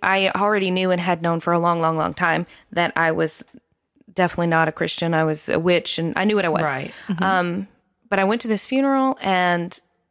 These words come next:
Speaker 1: everyone at the church had gotten together, and, you know, they make all those casseroles,
Speaker 2: Mm-hmm.
Speaker 1: and, um, everybody had cooked, and I was a part of the family,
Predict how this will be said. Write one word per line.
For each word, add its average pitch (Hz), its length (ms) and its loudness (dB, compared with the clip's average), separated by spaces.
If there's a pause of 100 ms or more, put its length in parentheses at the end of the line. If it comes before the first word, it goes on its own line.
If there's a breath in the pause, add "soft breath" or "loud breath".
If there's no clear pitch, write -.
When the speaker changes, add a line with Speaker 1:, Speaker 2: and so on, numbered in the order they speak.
(240)
Speaker 1:
everyone 214 640 2
at 170 140 -4
the - 80 -2
church - 400 -6
had 190 160 -4
gotten 170 240 -2
together, 277 560 0
and, 190 200 -2
you 196 80 -2
know, 208 140 0
they 196 100 0
make 170 220 -6
all 175 80 2
those 165 160 -4
casseroles, 233 640 0
Speaker 2:
Mm-hmm. 202 520 0
Speaker 1:
and, 196 140 2
um, 185 380 2
everybody 196 460 0
had 175 200 -4
cooked, 262 540 -2
and 185 200 0
I 262 120 2
was 277 260 0
a - 60 -2
part 214 260 0
of 185 80 -2
the 175 80 2
family, 208 680 0